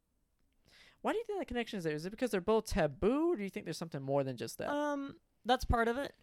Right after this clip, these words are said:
Speaker 2: I, I would say there is something inherent to, um, like, like, violence and sexuality. Um,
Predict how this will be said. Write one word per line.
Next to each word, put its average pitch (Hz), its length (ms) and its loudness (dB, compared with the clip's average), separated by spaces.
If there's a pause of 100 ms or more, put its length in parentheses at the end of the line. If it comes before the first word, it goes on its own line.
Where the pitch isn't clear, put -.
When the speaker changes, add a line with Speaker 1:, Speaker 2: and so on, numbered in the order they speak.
(260)
Speaker 2:
I, 226 120 10
I 240 160 6
would 262 160 6
say 285 200 2
there 247 200 6
is 220 240 4
something 185 540 0 (100)
inherent 156 600 -2 (440)
to, 143 600 -4 (100)
um, 139 520 -4 (420)
like, - 380 -6 (220)
like, - 160 -12 (220)
violence - 540 -8
and - 100 -8
sexuality. - 680 -10 (340)
Um, 147 580 4